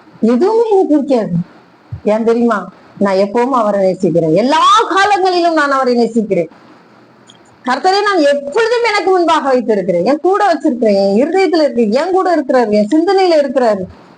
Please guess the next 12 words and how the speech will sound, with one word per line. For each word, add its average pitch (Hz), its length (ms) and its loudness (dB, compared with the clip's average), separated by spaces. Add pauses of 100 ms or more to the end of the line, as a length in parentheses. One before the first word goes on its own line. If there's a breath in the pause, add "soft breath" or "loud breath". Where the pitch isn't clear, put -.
(220)
எனக்குள் 370 720 0
வாசம் 381 460 0
பண்ணுகிறார். 240 440 0 (1300)
அதுதான் 381 380 0
வாழ்க்கை. 294 440 -2 (2000)
நான் 262 180 -2
உபவாசிக்கிறேன் 349 800 2
எதற்காக? 339 640 0 (480)
என் 226 180 -2
பிரச்சனை 254 360 -2
போகணுங்கிறதுக்காக. 285 720 0 (140)
அதுக்கப்புறம் 302 500 -2